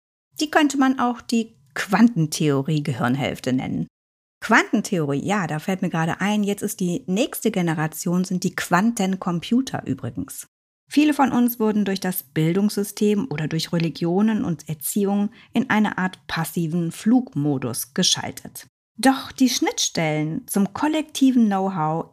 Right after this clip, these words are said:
existieren nach wie vor. Jetzt geht es darum, ein neues, nennen wir es, Passwort zu generieren und sich wieder einzuloggen in das World Wide Universe. Sich einzuloggen in diese kollektive Intelligenz.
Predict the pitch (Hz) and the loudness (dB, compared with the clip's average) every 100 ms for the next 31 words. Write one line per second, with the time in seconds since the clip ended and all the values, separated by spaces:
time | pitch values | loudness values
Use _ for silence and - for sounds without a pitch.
0 | - 190 190 - 202 - 170 165 170 - | -2 0 0 -2 -4 -4 -4 -2 -2 -4
1 | - 175 196 - 220 - - - - _ | -2 2 0 0 -6 -6 -10 -12 -14 _
2 | _ _ _ _ - 349 - 247 226 175 | _ _ _ _ -2 -2 0 0 0 -2
3 | - 151 175 175 175 160 151 147 143 - | -2 -2 0 -2 -2 -2 0 -2 -4 -6
4 | - - 156 147 156 180 143 - - - | -12 -6 -4 0 0 0 0 -6 -6 -2
5 | 190 - 208 214 220 214 208 202 208 220 | -2 0 -2 0 0 2 2 2 2 2
6 | 233 233 202 202 226 247 240 _ - 285 | 2 2 0 -2 0 0 0 _ 2 2
7 | 370 370 185 151 139 139 143 - 254 254 | 2 -2 -2 0 0 -2 -2 2 4 4
8 | 160 - - 180 190 208 214 - 160 151 | 2 -4 -4 0 0 0 -2 -4 -2 0
9 | 156 165 - 214 165 - - - - - | -2 -4 0 2 2 -2 -8 -12 -12 -14
10 | _ _ _ _ _ _ - 220 208 - | _ _ _ _ _ _ -4 0 0 0
11 | 202 208 240 269 - 269 208 190 196 - | 2 6 6 4 2 2 2 0 -2 -2
12 | 190 180 175 170 - - 233 233 240 - | -2 -2 -4 -6 -8 -4 -2 -2 -4 -2
13 | 190 190 190 185 - - 175 175 170 165 | 0 2 0 -2 -6 -4 -4 -2 -4 -4
14 | 143 - - | -6 -8 -10